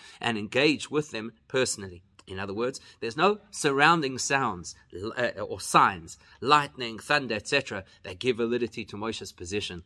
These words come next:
or to the validity of the Torah. It's because we know that Hashem engaged us directly. So we're making a distinction over here between words that come through a Navi, which may or may not have the strength of the accompanying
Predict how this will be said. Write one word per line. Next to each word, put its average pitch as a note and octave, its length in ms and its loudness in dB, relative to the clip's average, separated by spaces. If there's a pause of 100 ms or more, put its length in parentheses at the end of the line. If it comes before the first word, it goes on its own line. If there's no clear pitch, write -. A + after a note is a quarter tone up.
or G#2 120 -6
to G2+ 100 -12
the G2+ 100 -8
validity G2 440 -6
of E2+ 120 -12
the F2 80 -16
Torah. F#2 380 -8 (300)
It's - 140 -10
because D3 640 0
we A2+ 120 -8
know G#2+ 260 -4
that A#2 160 -8
Hashem G#2+ 500 -4
engaged A2 480 -6
us A2 220 -8 (200)
directly. G2+ 640 -2 (440)
So A#2 140 -2
we're A2+ 60 0
making C#3+ 300 0
a A2 40 0
distinction B2 480 -2
over F#2 140 -6
here F#2 140 -12
between G2+ 320 -12
words A2+ 240 -2
that G2+ 140 -14
come A2+ 180 -8
through G#2+ 180 -8
a G2+ 40 -6
Navi, G2+ 420 -8 (260)
which A2 240 -8
may B2+ 340 2
or A#2+ 160 -4
may E3 360 2
not A#2 240 2
have B2 400 -2
the G#2+ 100 -8
strength - 640 -4
of G2 340 -2
the G#2+ 220 -10
accompanying G#2 720 -8